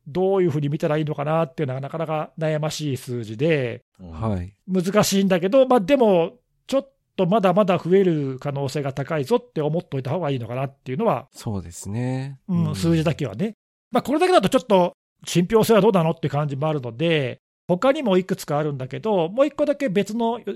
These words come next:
Speaker 1: 測値を紹介すると、これは、あの、さっきも話していただいた看護さんが紹介してくれた、あの、ジェリー・ガンブリさんって毎年データをね、
Speaker 3: はい。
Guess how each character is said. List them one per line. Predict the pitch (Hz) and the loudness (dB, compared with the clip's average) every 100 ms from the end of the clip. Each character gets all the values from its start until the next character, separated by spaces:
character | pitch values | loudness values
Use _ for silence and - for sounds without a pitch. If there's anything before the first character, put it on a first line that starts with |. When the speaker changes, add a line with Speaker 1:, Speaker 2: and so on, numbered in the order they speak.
| - | -6
Speaker 1:
測 | 156 220 202 | -4 -4 -4
値 | 170 | -6
を | |
紹 | 139 139 131 | -4 -6 -6
介 | 131 | -8
す | 120 | -6
る | 123 | -10
と、 | - 170 151 123 107 _ _ _ _ _ | -6 -4 -2 -4 -8 _ _ _ _ _
こ | 285 | -2
れ | 311 | 6
は、 | 302 294 262 | 6 6 2
あ | |
の、 | 226 | -2
さ | - | -4
っ | - | -2
き | |
も | 180 | -2
話 | 147 180 | 0 -2
し | |
て | 170 | -2
い | |
た | |
だ | 139 | -6
い | |
た | 139 240 | -4 -4
看 | |
護 | 240 | 0
さ | 165 160 | 0 -2
ん | |
が | 131 | -4
紹 | 131 156 | -4 -4
介 | 147 147 | -4 -6
し | |
て | 143 | -6
く | |
れ | 143 | -6
た、 | 139 | -6
あ | |
の、 | 135 139 - | -8 -10 -8
ジ | 151 | -4
ェ | 190 | -2
リ | 233 | -2
ー・ | |
ガ | 240 | -4
ン | 262 | -2
ブ | 185 | -4
リ | |
さ | 160 139 | -2 -6
ん | |
っ | 127 | -6
て | 135 | -6
毎 | 151 175 | -4 -2
年 | 185 - 160 - _ _ _ - | -4 -4 -4 -4 _ _ _ 0
デ | 175 | 2
ー | |
タ | 170 160 | 2 -2
を | |
ね、 | 214 175 110 _ | -2 -4 -4 _
Speaker 3:
は | _ - | _ -4
い。 | 131 | -4